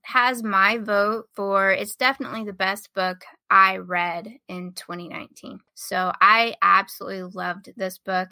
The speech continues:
I think that Mike will really like this book. I don't know about you, Kelly. I think there's a lot here for you to enjoy, but there is an audiobook that is actually really,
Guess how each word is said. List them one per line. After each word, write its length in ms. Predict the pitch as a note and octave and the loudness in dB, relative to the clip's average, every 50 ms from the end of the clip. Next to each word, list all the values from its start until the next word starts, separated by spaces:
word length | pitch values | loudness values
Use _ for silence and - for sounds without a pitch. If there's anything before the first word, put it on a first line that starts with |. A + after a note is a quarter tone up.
| _ _ - | _ _ 4
I 240 | - G3 G#3+ C4 D#4 | 6 6 6 6 2
think 300 | D4+ - - D#4 C#4+ D4 | 0 -2 -4 -4 -4 -4
that 160 | C4 - - | -8 -10 -6
Mike 440 | - G3 G3 G3+ A#3+ D4+ D4 - - | -2 0 2 2 2 2 -2 -8 -12
will 120 | G#3+ F#3+ | -12 -10
really 300 | F#3 F#3 F3+ F3 E3+ E3 | -8 -6 -8 -8 -8 -10
like 240 | F3 E3 D#3 E3 E3+ _ | -10 -10 -10 -12 -12 _
this 220 | - F3 F3+ F#3 - _ | -18 -18 -18 -18 -16 _
book. 220 | - F3 F3 F3 F3+ - | -8 -8 -8 -6 -2 2
I 160 | F3+ G3 A3+ | 4 4 4
don't 180 | B3+ D4 D4 D4 | 4 4 2 4
know 240 | D4+ D#4 D#4 D#4 D4+ | 6 6 6 6 6
about 400 | C4 B3 A#3 A3+ G#3+ G#3+ - - | 4 4 2 2 2 0 -6 -12
you, 60 | G#3 | -12
Kelly. 480 | F#3+ - - G3 G3 F#3+ F#3+ F#3+ F#3 F#3 | -10 -8 -4 0 0 0 2 2 0 -2
I 80 | F#3 | -2
think 400 | F#3+ - - A#3+ A#3 A#3 A#3 A3+ _ - | -4 -6 -8 -6 -6 -6 -6 -10 _ -6
there's 220 | A#3 A3+ A#3 A#3 | -4 -4 -2 -2
a 60 | A#3 A3+ | -2 0
lot 340 | A3 A3+ A3 A3 G#3+ - | 4 6 6 6 4 2
here 520 | A3 - B3 A#3+ A#3+ A#3 A3+ A3+ A3 A3 A3+ _ _ | -2 -8 -6 -4 -2 -2 0 -2 -2 -4 -8 _ _
for 100 | - G#3+ | -10 -8
you 260 | A3 G#3 A3+ A3+ A3+ A3 | -6 -4 -4 -4 -4 -4
to 80 | - | -6
enjoy, 680 | G#3+ G#3+ G#3+ G#3 A3 A3 A3+ G#3+ G3 F#3 F3+ E3+ F3 F3+ F3+ _ _ _ - | -6 -6 -6 -4 -2 0 2 2 2 2 0 -2 -6 -10 -14 _ _ _ -4
but 400 | G3+ G3 F#3+ F#3+ F#3+ F#3 - - _ _ - | -2 0 0 0 0 0 -2 -6 _ _ -8
there 180 | F#3 G3 G3 G3 | -2 0 0 0
is 220 | - G#3 G#3+ A3+ | 0 -2 -4 -4
an 80 | A#3+ A3+ | -2 0
audiobook 800 | - G#3+ G#3+ G#3+ G#3+ G#3 G3+ F#3 F3 F3+ F3 E3 D#3+ - - - _ _ _ - | 2 2 2 2 0 0 -2 -2 -4 -4 -8 -8 -8 -12 -20 -20 _ _ _ -2
that 380 | F#3+ F#3 F3+ F3+ F3 F3 - - | 2 4 4 4 2 0 -2 -6
is 240 | - F#3 F3+ F3+ - - | -8 -8 -8 -8 -4 -2
actually 800 | F#3 F3+ F3+ F#3 - - - F#3+ F3+ F3 F3 F3 E3+ E3+ F#3 - - - | 0 0 0 -2 -4 -8 -10 -10 -10 -10 -10 -10 -12 -14 -16 -18 -20 -20
really, 720 | - F3 F3 F3 F3+ F3+ F3+ F3+ F3+ F3+ F3 F3 F3 F3+ F#3 | -20 -18 -14 -10 -8 -6 -6 -6 -6 -8 -8 -8 -10 -12 -16